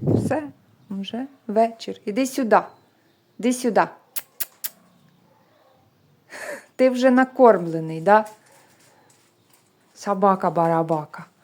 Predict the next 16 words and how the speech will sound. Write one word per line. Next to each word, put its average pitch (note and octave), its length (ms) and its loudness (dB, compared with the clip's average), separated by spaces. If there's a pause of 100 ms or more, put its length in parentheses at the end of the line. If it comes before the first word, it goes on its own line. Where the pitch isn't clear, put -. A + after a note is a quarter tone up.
(460)
Собака-барабака. F3+ 1300 0 (2000)
Е. E3 320 -8 (2000)
Ай, G#3+ 220 2 (260)
ай, E3+ 280 -4
ай, D#3+ 260 -8
ай, G3+ 220 -6
ай, F#3+ 220 -4
ай. E3 200 -6 (920)
Так, D#3+ 360 -10
іду. F#3 300 -8 (1400)
Так, G#3 460 -10
я B3+ 160 -2 (100)
уже, F#3 480 -6 (200)
ой, E3 140 -10 (360)
в - 40 -18
хатинки G3 840 -6